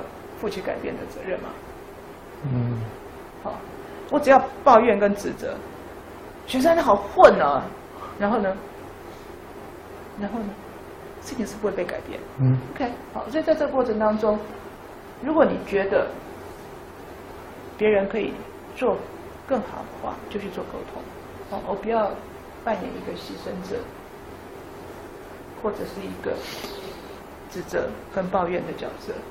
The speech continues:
Speaker 1: 对自己跟对别人一点好处都没有。OK，好，所以我们过去也，也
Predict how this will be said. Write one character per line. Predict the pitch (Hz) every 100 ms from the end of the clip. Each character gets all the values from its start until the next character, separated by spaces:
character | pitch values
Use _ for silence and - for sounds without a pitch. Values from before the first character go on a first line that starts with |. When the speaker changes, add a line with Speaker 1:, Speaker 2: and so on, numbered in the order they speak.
| - - - - -
Speaker 1:
对 | 226
自 | - 214
己 | - - - -
跟 | 185
对 | 185
别 | 175 160
人 | - - - - -
一 | 202
点 | 170
好 | 165 -
处 | - - - - - -
都 | -
没 | 160 -
有。 | 156 - - - - - 226
OK， | 220 - - -
好， | 196 190 - - - - - - - - -
所 | 220
以 | 220
我 | 185 180
们 | 175
过 | 208
去 | 190 208 180
也， | 170 - -
也 | - -